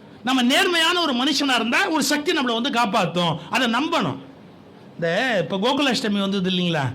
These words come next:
எனக்கு WhatsApp-ல ஒருத்தர் ஒரு நல்ல விஷயம் அனுப்பிச்சிருந்தார், என்னால மறக்கவே முடியாது, நல்லா இருந்தது, ரொம்ப இன்ட்ரெஸ்டிங். என்னன்னா, இந்த கோபிகைகள்லாம் பால், மோர், தண்ணி இதெல்லாம் அப்படி சுமந்துக்கிட்டு வருவாங்கல்ல,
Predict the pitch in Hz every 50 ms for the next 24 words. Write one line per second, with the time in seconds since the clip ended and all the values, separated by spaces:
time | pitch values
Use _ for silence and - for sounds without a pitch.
0 | - - - - - - - - - - - 196 208 220 196 190 226 285 311 269
1 | 285 285 247 196 247 254 233 190 - 220 196 190 180 185 196 226 294 339 359 392
2 | 392 269 - - 233 202 185 180 - 190 180 170 165 165 196 240 254 220 214 220
3 | 233 254 269 277 247 190 175 165 151 147 175 220 269 330 339 285 214 175 147 135
4 | 123 120 123 156 196 233 240 226 214 185 220 262 233 - - 196 147 135 - -
5 | - - - - - - - - - - - - - - 233 247 262 247 240 247
6 | 240 214 190 185 190 220 247 254 254 247 - 196 196 - - - - - - 240
7 | 233 226 214 254 302 339 339 330 320 294 269 262 247 247 254 269 294 294 269 240
8 | 233 226 220 214 196 - - 247 254 254 247 247 247 262 254 240 240 240 247 240
9 | 233 240 254 254 247 - - - - 240 247 247 240 247 254 240 220 233 240 226
10 | 214 175 - 170 214 240 254 254 247 233 190 208 220 208 208 202 185 185 214 214
11 | 214